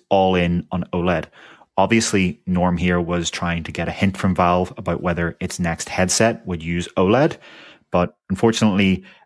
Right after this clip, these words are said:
uh, the Valve employee did not take the bait, and they simply said, "For Steam Deck, for sure, yes." So we didn't get any confirmation about oled. What we, what you do see in that quote, though, is a clear reference to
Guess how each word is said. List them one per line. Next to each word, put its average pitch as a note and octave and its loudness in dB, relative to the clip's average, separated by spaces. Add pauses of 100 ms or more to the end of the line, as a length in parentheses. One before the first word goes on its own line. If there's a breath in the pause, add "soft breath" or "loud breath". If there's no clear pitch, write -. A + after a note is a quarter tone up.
(140)
uh, F2 2 (180)
the F#2 0
Valve F#2+ 4
employee F2+ -2
did E2 -6
not E2+ -2
take F2 -4
the E2 -14
bait, E2+ -2
and F2+ -2
they E2+ -2
simply F2 -2
said, E2+ 0
"For - -4
Steam - 2
Deck, F3 -2 (400)
for F2+ -4
sure, E2 0 (120)
yes." D#2 -6 (360 soft breath)
So F2 -4
we E2+ -6
didn't G2 2
get F#2+ 2
any F#2+ 2
confirmation F2+ -2
about E2 -4
oled. A#2+ 2 (400 loud breath)
What G2 -4
we, - -4
what G#2+ 2
you G2+ 0
do C3 2
see D#3 0
in C3+ 2
that A2+ 2
quote, F#2+ -4
though, F2+ 0 (300 loud breath)
is F2+ -8
a F2+ -4
clear A#2+ 2
reference F#2 0 (220)
to F2+ 2